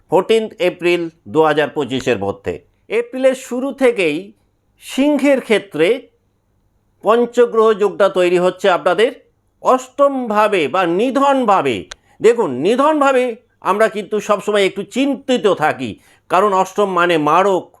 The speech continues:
এই কথাগুলো জ্যোতিষে বলা হয়। কিন্তু এই পঞ্চগ্রহ যোগ যেহেতু অষ্টমভাবে তৈরি হচ্ছে, বিশেষ কিছু শুভ ফল সিংহ রাশি বা সিংহ লগ্নের জাতক বা জাতিকারা পাবেন।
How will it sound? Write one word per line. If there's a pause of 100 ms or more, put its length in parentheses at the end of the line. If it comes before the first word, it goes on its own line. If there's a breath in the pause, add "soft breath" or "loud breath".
(100)
এই
কথাগুলো
জ্যোতিষে
বলা
হয়। (440 soft breath)
কিন্তু (280 soft breath)
এই
পঞ্চগ্রহ (120)
যোগ
যেহেতু
অষ্টমভাবে
তৈরি
হচ্ছে, (500 soft breath)
বিশেষ
কিছু
শুভ (160)
ফল (360 soft breath)
সিংহ
রাশি
বা
সিংহ
লগ্নের
জাতক
বা
জাতিকারা
পাবেন।